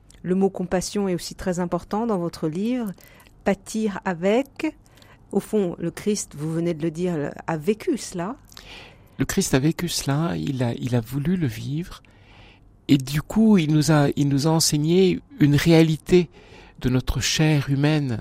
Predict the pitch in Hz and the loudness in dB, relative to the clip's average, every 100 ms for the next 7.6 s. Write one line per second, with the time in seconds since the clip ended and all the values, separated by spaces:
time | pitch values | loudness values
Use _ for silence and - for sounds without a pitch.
0 | - 95 117 - 71 - 110 113 - 117 | -6 -6 -6 -6 -6 -2 -2 -4 -8 -6
1 | - 143 - 135 131 - 127 151 147 139 | -4 -4 -4 -6 -6 -6 -6 0 2 2
2 | 139 - 175 165 127 117 120 120 - - | -2 -2 0 0 0 -2 -4 -6 -14 -18
3 | - - - - - 139 160 175 143 156 | -18 -18 -20 -14 -4 0 2 2 2 0
4 | 165 196 - 139 131 - - - - - | 0 -2 -2 -6 -6 -12 -16 -6 -2 0
5 | - 160 156 - 180 156 139 156 185 190 | 2 2 2 0 0 2 2 2 2 0
6 | 135 - - - - - - - 156 - | -2 -6 -20 -20 -20 -20 -16 -2 -2 2
7 | 190 165 - - 143 | 6 6 4 0 0